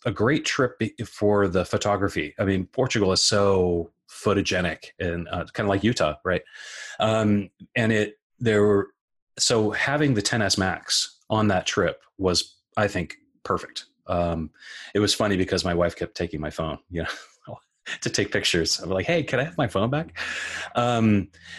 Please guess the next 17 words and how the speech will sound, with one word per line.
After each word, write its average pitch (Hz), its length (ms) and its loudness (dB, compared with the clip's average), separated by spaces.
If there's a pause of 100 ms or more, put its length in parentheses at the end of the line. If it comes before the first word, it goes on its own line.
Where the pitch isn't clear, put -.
(100)
but 123 300 2 (200)
it, 120 240 2 (260)
so 123 280 2
having, 147 580 2 (180)
having 160 400 0
the 107 80 2
best 104 280 0
available 90 400 0
phone, 92 300 -2
especially 160 500 -2
if - 100 -8
you're 95 160 2
going 95 300 0
to - 100 -10
be 92 140 0
doing, 95 320 2
like 95 180 0